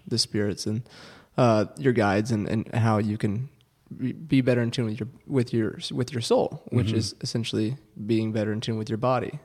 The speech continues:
Speaker 1: And so it's been a great parallel in the sense that I've, I've been able to hold different moves or perform different stuff with my body physically, as well as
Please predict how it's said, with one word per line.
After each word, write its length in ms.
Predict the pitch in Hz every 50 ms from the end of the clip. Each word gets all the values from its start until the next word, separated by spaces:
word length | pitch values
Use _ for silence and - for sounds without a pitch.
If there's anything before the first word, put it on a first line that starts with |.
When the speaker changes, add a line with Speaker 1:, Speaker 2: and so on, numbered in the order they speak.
| _ _ _ -
Speaker 1:
And 320 | 95 98 107 107 110 117
so 260 | - - 104 104 101
it's 180 | 98 107 - -
been 160 | - 123 113
a 60 | 110
great 280 | 107 113 110 - - -
parallel 440 | - 127 120 131 127 120 113 113 113
in 80 | 113
the 60 | 117
sense 260 | 117 - 113 113 - -
that 180 | - - -
I've, 240 | 110 110 113 110 117 - - - - - - - - - - _ _ _ -
I've 120 | 123 117
been 100 | 113 117
able 260 | 113 110 107 113 113 107
to 220 | 104 107 104 110 - - - _ -
hold 280 | - 131 120 113 110 110
different 320 | 123 117 - - 101 -
moves 380 | - 117 113 113 117 113 110 110
or 100 | 107 104
perform 480 | 101 - - 127 117 - 120 117 113
different 280 | 107 117 113 113 104 117
stuff 240 | - - 110 107 120
with 100 | 113 113
my 140 | 110 107 104
body 260 | 107 104 104 107 110
physically, 580 | - 180 185 170 147 131 123 - 127 117 113
as 160 | 113 113 120 -
well 260 | 123 113 107 110 107
as 200 | 107 107 110 -